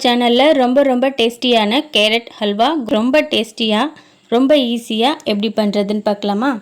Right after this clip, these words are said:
ஃபர்ஸ்ட் இந்த அல்வா பண்றதுக்கு ஒரு அரை கிலோ கேரட் எடுத்து தோல் சீவி கழுவி வச்சிருக்கேன். அடுத்து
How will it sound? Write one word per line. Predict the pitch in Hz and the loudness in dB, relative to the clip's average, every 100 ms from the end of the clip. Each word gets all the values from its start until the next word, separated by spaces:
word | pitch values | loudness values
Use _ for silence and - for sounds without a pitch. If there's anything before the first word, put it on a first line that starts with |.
| _ _ _ _ _ _ _ _ _ _ _ _ _ _ _ | _ _ _ _ _ _ _ _ _ _ _ _ _ _ _
ஃபர்ஸ்ட் | - 254 - 320 320 | -2 0 0 2 2
இந்த | 233 214 | 4 2
அல்வா | 208 226 233 | 2 0 0
பண்றதுக்கு | 220 220 202 208 294 392 - _ _ - | -4 -6 -6 -4 -2 -4 -6 _ _ -2
ஒரு | 262 311 | 2 2
அரை | 240 233 233 | 2 0 -2
கிலோ | 240 254 240 | 0 0 0
கேரட் | 226 226 226 214 | -2 -2 -4 -4
எடுத்து | 196 - 320 - _ _ _ - | -4 -2 -4 -4 _ _ _ 0
தோல் | 294 302 | 2 2
சீவி | 269 233 285 349 | -4 -4 -4 0
கழுவி | 247 226 240 220 | 0 0 -4 -4
வச்சிருக்கேன். | 214 202 196 254 359 - _ _ _ - | -6 -8 -2 -2 -2 -6 _ _ _ -4
அடுத்து | 240 226 285 | -2 -2 2